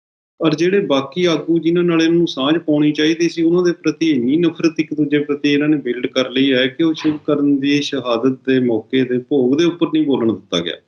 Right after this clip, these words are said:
ਦੂਜੀਆਂ ਜਥੇਬੰਦੀਆਂ ਦੇ ਬੰਦਿਆਂ ਨੂੰ। ਸੋ ਇਹ ਮੈਨੂੰ ਲੱਗਦਾ ਹੈ ਕਿ ਅਜੇ ਵੀ ਇਹਨਾਂ ਨੂੰ ਆਪਣਾ, ਅਹ, ਮਤਲਬ ਰਿਵਿਊ ਕਰਨਾ ਚਾਹੀਦਾ ਹੈ, ਮੁੜ ਸੋਚਣਾ ਚਾਹੀਦਾ ਹੈ, ਇਹਦੇ ਚੋਂ ਕੁਛ ਨਹੀਂ ਨਿਕਲਣਾ।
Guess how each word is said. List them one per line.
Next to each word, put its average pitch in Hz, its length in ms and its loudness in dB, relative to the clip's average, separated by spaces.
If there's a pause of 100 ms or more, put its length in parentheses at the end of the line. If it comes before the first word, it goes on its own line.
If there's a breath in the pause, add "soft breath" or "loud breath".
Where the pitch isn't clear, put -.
(1200)
ਦੂਜੀਆਂ 117 240 2
ਜਥੇਬੰਦੀਆਂ 101 540 -2
ਦੇ 98 60 -6
ਬੰਦਿਆਂ 98 280 -14
ਨੂੰ। - 120 -20 (1160 loud breath)
ਸੋ 190 260 2
ਇਹ 196 220 0
ਮੈਨੂੰ 170 360 0
ਲੱਗਦਾ 117 280 -4
ਹੈ 156 60 -6
ਕਿ 151 500 -4 (200)
ਅਜੇ 131 220 0
ਵੀ 120 220 -4
ਇਹਨਾਂ 143 200 -4
ਨੂੰ 135 260 -2 (120)
ਆਪਣਾ, 120 560 0 (360)
ਅਹ, 120 160 0
ਮਤਲਬ 120 440 -2
ਰਿਵਿਊ 113 380 2
ਕਰਨਾ 110 300 -2
ਚਾਹੀਦਾ 117 360 -4
ਹੈ, 135 60 0
ਮੁੜ 117 240 2
ਸੋਚਣਾ 107 480 0
ਚਾਹੀਦਾ 120 360 0
ਹੈ, 139 60 4
ਇਹਦੇ 156 220 0
ਚੋਂ 160 140 0
ਕੁਛ - 200 -8
ਨਹੀਂ 131 140 4
ਨਿਕਲਣਾ। 98 340 -6